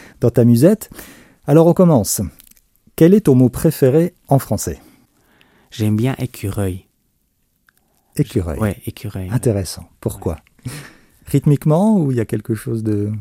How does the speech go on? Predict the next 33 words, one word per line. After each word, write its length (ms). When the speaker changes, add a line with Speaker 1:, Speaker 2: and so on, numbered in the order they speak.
Speaker 2:
Je 100
sais 160
pas, 160
par-, 320
euh, 140
c'est, 280
c'est 180
le 100
premier 340
mot 160
qui 180
vient, 400
qui 120
vient 200
à 20
mon 220
esprit 360
comme 200
ça. 260
Speaker 1:
D'accord. 400
Speaker 2:
Ouais. 160
Speaker 1:
Alors, 160
quel 160
est 80
le 120
mot 140
en 80
français 400
que 80
tu 220
aimes 160
le 80
moins ? 260